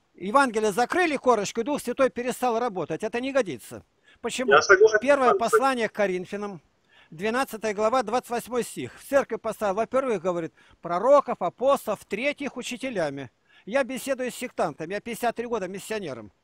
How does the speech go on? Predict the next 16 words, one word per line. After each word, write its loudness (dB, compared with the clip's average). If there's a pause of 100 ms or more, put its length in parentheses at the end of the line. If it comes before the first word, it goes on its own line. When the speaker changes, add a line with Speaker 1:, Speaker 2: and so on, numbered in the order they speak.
(280)
Speaker 1:
Я -2
спрашиваю: -6
"Скажите, -4 (280)
ну, -4
кто 4
пророки?" -4 (300)
Ну, -6 (240)
Агав, 2 (800)
ветхозаветнее -2
там -8
назовет. -6 (300)
"А 2
кто 4
апостолы?" 0 (680)
Ну, -8
начинают. -6